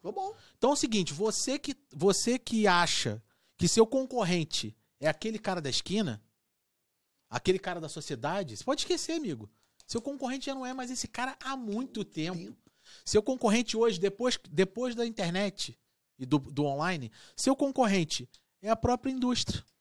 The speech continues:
Speaker 2: é um próprio distribuidor. Hoje quem domina, por exemplo, um jogo de marketplace, é, é o, a, a própria indústria hoje tá vendendo pro, pro consumidor final.
Speaker 1: Direto.
Speaker 2: Seu, então seu concorrente não é
Speaker 1: Ah.
Speaker 2: mais esse cara. Seu concorrente é a China,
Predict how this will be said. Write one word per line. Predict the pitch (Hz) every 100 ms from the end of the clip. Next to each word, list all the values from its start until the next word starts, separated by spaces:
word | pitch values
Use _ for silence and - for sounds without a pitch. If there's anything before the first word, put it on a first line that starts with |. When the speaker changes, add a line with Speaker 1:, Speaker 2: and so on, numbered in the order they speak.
| _ -
Speaker 2:
é | 214
um | 220
próprio | 233 226
distribuidor. | 214 - 226 226 208 214 - _
Hoje | 226 262 269
quem | 285 277
domina, | 269 247 240
por | 233
exemplo, | 220 220
um | 196
jogo | 202
de | 190
marketplace, | 190 185 - - 220 269 - 110 - _ _ _ -
é, | 196 - 202
é |
o, | 208
a, | 175
a | 190 190 180
própria | 151 269 320 320
indústria | 196 277 - 233
hoje | 254
tá | 262
vendendo | 247 240 233
pro, | 180
pro | - 170
consumidor | 151 160 151
final. | 135 123 151 - _ -
Speaker 1:
Direto. | 277 240 - _ _ _ -
Speaker 2:
Seu, | - 277
então | 254 320 349
seu | 294
concorrente | 285 277 233 247 -
não | 269 277
é | 262
Speaker 1:
Ah. | 269
Speaker 2:
mais | 226 202
esse | 185 -
cara. | - 120
Seu | - 151
concorrente | 214 214 190 185 -
é | 151
a |
China, | 156 - 233 226 220